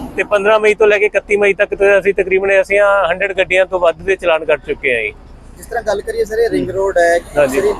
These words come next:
Speaker 2: ਜਿਹੜੇ, ਅਹ, ਡਰਾਈਵਰਸ ਨੇ ਉਹ ਇੱਥੋਂ ਸਕਿਪ ਹੋ ਕੇ ਨਿਕਲ ਜਾਂਦੇ ਨੇ
Speaker 1: ਹੂੰ, ਹੂੰ।
Speaker 2: ਬਾਰ-ਬਾਰ। ਕੀ ਲੱਗਦਾ ਇੱਥੇ ਇਸੇ ਕਰਕੇ ਨਾਕਾਬੰਦੀ ਕੀਤੀ?
Speaker 1: ਨਹੀਂ, ਨਹੀਂ, ਅਸੀਂ randomly ਜਗ੍ਹਾ and time, ਅਹ, randomly decide ਕਰਦੇ ਆ। ਕਦੇ ਦਿਨੇ ਹੁੰਦੇ ਆ, ਕਦੇ ਰਾਤ ਨੂੰ ਹੁੰਦੇ ਆ,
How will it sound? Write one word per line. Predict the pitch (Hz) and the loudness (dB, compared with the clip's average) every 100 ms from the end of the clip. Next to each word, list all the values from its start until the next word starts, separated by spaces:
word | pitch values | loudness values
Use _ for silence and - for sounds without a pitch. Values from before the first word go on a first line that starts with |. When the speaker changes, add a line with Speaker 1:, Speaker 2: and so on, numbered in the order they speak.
| - | -6
Speaker 2:
ਜਿਹੜੇ, | 180 190 | -4 -2
ਅਹ, | 180 160 160 | 0 -2 -4
ਡਰਾਈਵਰਸ | 151 151 147 165 170 - | -6 -6 -4 -2 -2 -4
ਨੇ | 156 | -2
ਉਹ | 170 | 0
ਇੱਥੋਂ | - 196 | 0 -10
ਸਕਿਪ | 180 - - 214 214 | -12 -16 -16 -14 -2
ਹੋ | 220 | -2
ਕੇ | 175 | -2
ਨਿਕਲ | 160 151 156 | -8 -8 -8
ਜਾਂਦੇ | 147 139 160 | -10 -8 -4
ਨੇ | |
Speaker 1:
ਹੂੰ, | 156 | -4
ਹੂੰ। | 151 | -4
Speaker 2:
ਬਾਰ-ਬਾਰ। | 135 127 120 - - - | -6 -10 -16 -20 -20 -20
ਕੀ | 196 | -6
ਲੱਗਦਾ | 196 180 180 170 | -2 -2 0 -2
ਇੱਥੇ | - 180 - 175 | -2 -8 -8 -16
ਇਸੇ | 160 | -14
ਕਰਕੇ | 208 208 208 | -14 -14 -14
ਨਾਕਾਬੰਦੀ | 185 190 185 - | -14 -14 -14 -18
ਕੀਤੀ? | - - - - | -20 -20 -20 -2
Speaker 1:
ਨਹੀਂ, | 247 277 | 2 4
ਨਹੀਂ, | 269 | 4
ਅਸੀਂ | 247 269 | 4 4
randomly | 220 208 233 240 247 247 240 190 | 2 2 2 2 2 2 0 0
ਜਗ੍ਹਾ | 185 196 233 220 | 0 4 4 2
and | |
time, | 202 202 208 208 | 2 2 2 4
ਅਹ, | 208 202 190 | 4 6 4
randomly | 185 185 196 202 185 | 4 2 2 2 2
decide | 190 185 | 2 2
ਕਰਦੇ | 180 175 | 0 0
ਆ। | 202 | 0
ਕਦੇ | 196 196 | 0 -2
ਦਿਨੇ | 170 175 202 | -2 0 0
ਹੁੰਦੇ | 202 202 | 2 0
ਆ, | |
ਕਦੇ | 196 196 | 0 0
ਰਾਤ | 175 151 170 | 2 2 2
ਨੂੰ | 185 | 0
ਹੁੰਦੇ | 185 180 | 2 2
ਆ, | 190 | 0